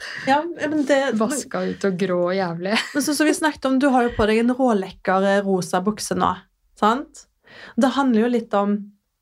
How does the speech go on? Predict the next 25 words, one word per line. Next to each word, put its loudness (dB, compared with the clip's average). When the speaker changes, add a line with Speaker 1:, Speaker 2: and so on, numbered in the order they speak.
Speaker 1:
om 4
å 2
føle 0
seg 0
vel 0
i 0
seg, 0
Speaker 2:
Mm. 0
Speaker 1:
og 0
det 2
handler 0
jo -4
ikke -2
bare 2
om -4
å -2
stå -2
foran 0
en -2
speil -4
naken, -2
men 0
det 2
handler 2
om -2